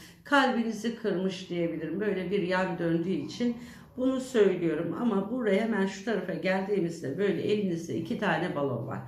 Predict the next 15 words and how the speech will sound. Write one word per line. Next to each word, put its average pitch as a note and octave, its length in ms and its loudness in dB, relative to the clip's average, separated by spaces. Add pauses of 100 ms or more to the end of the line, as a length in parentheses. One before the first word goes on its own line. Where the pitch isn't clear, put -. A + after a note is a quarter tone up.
(380)
Balon B3 440 4
umutlardır. E3+ 640 0
Umutların G3+ 600 -4
tükenmediği, D#3+ 920 -2
yeni F#3+ 160 0
umutların, E3 760 0
yeni D#3+ 200 0
hayallerin, D3+ 880 0 (340)
yani G3+ 340 4
önünüze G#3 680 2
yeni F#3 360 2
çıkacak, G3 720 -2
e, D#3 360 -2
yeni F#3+ 160 0
aşkın. - 580 -4